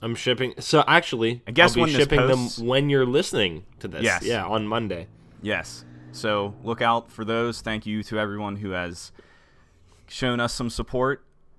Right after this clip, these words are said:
Speaker 2: If you would like a t-shirt, you can still get one.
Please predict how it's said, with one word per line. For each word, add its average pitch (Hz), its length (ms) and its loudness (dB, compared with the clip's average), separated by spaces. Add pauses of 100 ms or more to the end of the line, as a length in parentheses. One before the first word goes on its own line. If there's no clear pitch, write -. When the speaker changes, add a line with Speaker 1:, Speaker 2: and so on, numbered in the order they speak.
(260)
Speaker 2:
If 123 220 -2
you 120 120 0
would 113 160 -2
like 107 300 2
a 170 60 -4
t-shirt, 160 520 -4
you 104 100 -6
can 101 100 -8
still 87 260 -10
get 92 220 -4
one. 151 300 -4